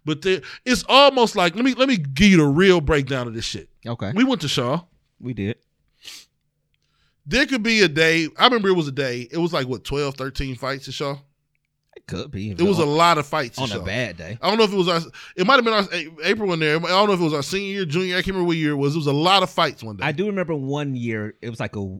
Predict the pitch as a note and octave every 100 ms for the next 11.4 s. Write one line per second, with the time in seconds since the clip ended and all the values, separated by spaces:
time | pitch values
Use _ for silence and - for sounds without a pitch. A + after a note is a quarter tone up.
0 | - G#2+ - - B2+ A2+ G#2+ F#2 F#2 A#2+
1 | G#2+ F#2+ G2 F#2 G#3 D#3 C#3+ D3+ B2+ A#2
2 | - C#3 A#2 A#2+ B2 A#2 A2+ - C#3+ C3+
3 | C3+ A#2+ B2 A2+ G2 C3+ A#2 G2+ G2 A#2
4 | B2 - C#3+ A#2 G#2 B2+ A2 A2+ A#2 G#2
5 | G#2 G2+ F#2 G#2 F#2+ F2+ - A2+ F#2 G2+
6 | A2 G2 G2 F#2+ F#2 G2+ F2+ - G#2 E2
7 | D#2 D#2 F2+ _ _ _ A2 A#2 E2+ -
8 | E3 C#3 F3 D#3+ - _ _ _ _ _
9 | _ _ _ _ _ _ _ - D3 D3
10 | - _ _ _ _ _ _ _ F3+ A#3+
11 | G#3+ A3+ F#3 -